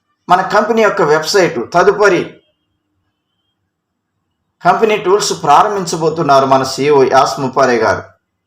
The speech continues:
దీనికి సంబంధించి రెడ్ రిఫండ్ గారు అంటున్నారు, "భూమ్, భూమ్, భూమ్, అది వస్తుంది, అది వస్తుంది,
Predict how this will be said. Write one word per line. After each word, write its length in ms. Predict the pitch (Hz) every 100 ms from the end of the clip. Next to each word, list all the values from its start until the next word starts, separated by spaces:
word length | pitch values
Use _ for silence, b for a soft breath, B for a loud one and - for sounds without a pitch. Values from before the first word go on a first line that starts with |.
| _ _ _ _ -
దీనికి 260 | 135 160 156
సంబంధించి 680 | 156 160 160 147 135 135 123
రెడ్ 200 | 113 139
రిఫండ్ 260 | 151 143
గారు 180 | 131 123
అంటున్నారు, 500 | 123 - 117 107 - _ _ _ _ _ _
"భూమ్, 340 | 131 202 175 120
భూమ్, 300 | 202 196 127
భూమ్, 400 | 208 220 139 - - _ _ _ _ _ -
అది 140 | 117 120
వస్తుంది, 600 | 151 - 175 160 156 156 135 90 71 - _ _ _ _ _ _ _ _ _ _ -
అది 140 | 151
వస్తుంది, 640 | 170 185 185 190 190 190